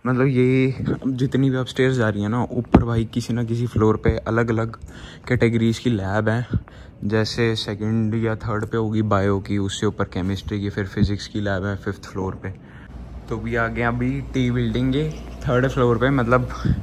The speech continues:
हर एक floor एक जैसा सही है, similar सा। तो just an example के लिए मैं दिखा रहा हूँ कि भाई यहाँ पे मतलब जैसे stairs हम ऊपर वगैरह चढ़ते हैं, तो यहाँ sitting area, अपना काम वगैरह करो।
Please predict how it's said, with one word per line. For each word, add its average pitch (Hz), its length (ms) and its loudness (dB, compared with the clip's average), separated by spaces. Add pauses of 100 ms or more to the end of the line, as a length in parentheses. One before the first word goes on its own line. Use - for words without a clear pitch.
(520)
हर 127 120 4
एक 127 140 0
floor 123 360 2
एक 113 260 2
जैसा 107 260 2
सही 110 220 2
है, 104 120 4
similar 104 400 0
सा। 113 180 0 (800)
तो 120 80 2
just 117 300 -4
an 135 240 0
example 120 680 4 (1600)
के 135 140 6
लिए 131 280 6
मैं 127 380 2
दिखा 117 260 2
रहा 110 100 2
हूँ 117 80 0
कि 117 100 -2
भाई 113 140 2
यहाँ 110 500 -2
पे 117 140 -2
मतलब 117 300 -2
जैसे 107 280 -4
stairs 107 340 -4
हम 110 260 -2
ऊपर 107 280 -8
वगैरह 104 260 -4
चढ़ते 104 320 -6
हैं, 113 80 -2
तो 107 80 -2
यहाँ 110 840 2
sitting 98 380 -2
area, 98 280 -6
अपना - 1080 -10
काम 98 300 -4
वगैरह 104 220 0
करो। 104 220 -4